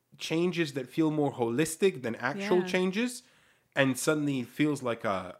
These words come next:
Speaker 1: a whole different thing.
Speaker 2: What seems more important, and I don't know why it feels more important in Undaunted North Africa, is,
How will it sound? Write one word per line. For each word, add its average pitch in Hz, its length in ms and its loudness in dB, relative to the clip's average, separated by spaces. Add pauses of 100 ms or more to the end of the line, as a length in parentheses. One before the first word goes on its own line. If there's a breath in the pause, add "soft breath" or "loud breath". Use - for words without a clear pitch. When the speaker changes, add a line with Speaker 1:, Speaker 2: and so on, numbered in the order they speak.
(100)
Speaker 1:
a 113 120 -14
whole 135 340 -4
different 104 400 -10
thing. 82 300 -16 (100)
Speaker 2:
What 254 260 0
seems 302 420 0 (300)
more 226 380 4
important, 196 800 -4 (280)
and 190 120 -2
I 190 60 0
don't 226 300 0
know 226 180 -2
why 190 600 -2
it - 160 -12
feels 185 280 -6
more 185 200 -4
important 180 600 -8
in 175 380 -6 (300)
Undaunted 185 500 -4
North 175 240 -6
Africa, 170 420 -8 (480 soft breath)
is, 208 320 -2